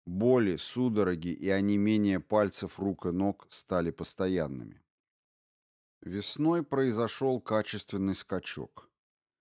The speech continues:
Мой организм исчерпал все возможности сопротивления яду, и у меня полностью атрофировалось мочеиспускание. Промучившись больше суток, я обратился к медсестре.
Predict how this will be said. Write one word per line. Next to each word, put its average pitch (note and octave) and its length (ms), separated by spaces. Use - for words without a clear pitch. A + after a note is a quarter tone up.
Мой A#2 280
организм A#2 640
исчерпал G#2+ 600
все - 240
возможности G2 760
сопротивления F#2 1000
яду, A2 580
и G2 80
у G2+ 80
меня A2+ 300
полностью B2+ 600
атрофировалось G2+ 880
мочеиспускание. E2 1200
Промучившись C3 720
больше A2 420
суток, C3+ 460
я G#2+ 180
обратился G#2 640
к - 80
медсестре. F#2+ 720